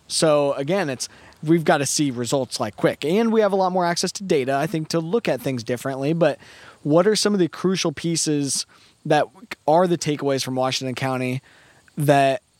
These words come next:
need to be scaled to make sure that other farmers can have success,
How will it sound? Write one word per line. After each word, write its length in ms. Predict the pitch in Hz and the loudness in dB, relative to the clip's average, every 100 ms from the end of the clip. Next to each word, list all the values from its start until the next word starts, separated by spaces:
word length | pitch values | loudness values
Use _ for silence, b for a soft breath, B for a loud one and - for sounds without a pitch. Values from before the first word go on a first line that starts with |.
| - | -4
need 380 | 151 160 165 | 0 2 0
to 100 | - | -2
be 240 | 135 143 143 | -2 0 2
scaled 680 | - - 139 135 127 127 127 b b | 0 0 0 0 -2 -4 -8 b b
to 100 | - | -2
make 300 | 147 147 143 | 2 2 2
sure 220 | - 147 | 0 0
that 260 | 139 131 127 - | 0 0 -2 -2
other 240 | 151 143 | 0 0
farmers 640 | 131 143 131 127 123 120 - b b | 0 -2 -2 -4 -4 -6 -8 b b
can 120 | - | 0
have 260 | 117 127 120 | 2 2 2
success, 400 | 123 131 120 - | 0 0 -2 -4